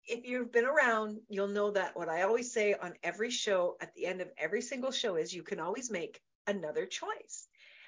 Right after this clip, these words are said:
And that, that specific line came from my journey. My journey in making choices and not feeling confident, that came from my journey in,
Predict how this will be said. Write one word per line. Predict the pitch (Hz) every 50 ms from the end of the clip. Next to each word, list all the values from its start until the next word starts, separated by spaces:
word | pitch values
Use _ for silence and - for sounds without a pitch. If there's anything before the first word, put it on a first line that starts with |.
| _ -
And | 247 262 262 254 247 247 240 202 151 185 202 202
that, | 277 294 349 403 440 440 403 - - - - - _ _ _ _ _ _ _ _ _ -
that | 285 320 - 466 466
specific | - - - - 370 349 - - - 403 403 403 339 254 233
line | 233 247 269 269 220 175 180 180 202 220 - - - - _ -
came | - 311 330 311 311
from | - 302 302 294 269
my | 254 285 302 403 466 453
journey. | - - 202 180 170 175 - - - - _ _ _ _ _ _ _ _ _ -
My | - 240 277 320 415 440 392 -
journey | 285 254 233 226 220 220 220 214 208 208
in | 220 208 208 208 208 -
making | 233 208 214 220 214 220 - 233 214 208 202
choices | - - - 226 208 196 - - 214 202 202 185 - - 196
and | 196 202 196
not | 196 208 208 - - _
feeling | - 220 208 202 196 190 175
confident, | - - - 214 185 - - 175 156 147 143 - - - - - - _ _ -
that | 214 240 262 - -
came | - - 285 262 262 254 247
from | 247 - 247 233 226 214 214 208
my | 226 240 254 349 311
journey | 247 240 226 214 214 214 208 202 - -
in, | 208 202 196 190 196 190